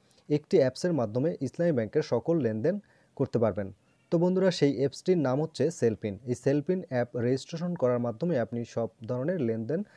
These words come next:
যেমন ব্যালেন্স চেক, ফান্ড ট্রান্সফার। তো কিভাবে এই সেলফিন, আহ, রেজিস্ট্রেশন করবেন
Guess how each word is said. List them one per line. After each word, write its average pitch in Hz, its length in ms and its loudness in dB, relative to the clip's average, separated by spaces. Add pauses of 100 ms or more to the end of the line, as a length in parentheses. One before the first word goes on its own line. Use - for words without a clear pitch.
(140)
যেমন 143 340 0
ব্যালেন্স 175 380 2
চেক, 170 240 -4
ফান্ড 139 220 -2
ট্রান্সফার। 127 400 -4 (140)
তো 147 60 0
কিভাবে 196 440 6
এই 147 140 6
সেলফিন, 151 540 4
আহ, 117 340 -2
রেজিস্ট্রেশন 156 500 0
করবেন 131 380 0